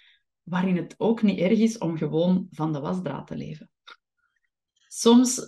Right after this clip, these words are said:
mogen dingen gewoon even ook op zijn beloop zijn. Ehm,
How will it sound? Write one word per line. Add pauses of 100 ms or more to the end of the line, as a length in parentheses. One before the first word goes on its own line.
(120)
mogen
dingen
gewoon
even
ook
op
zijn
beloop
zijn.
Ehm,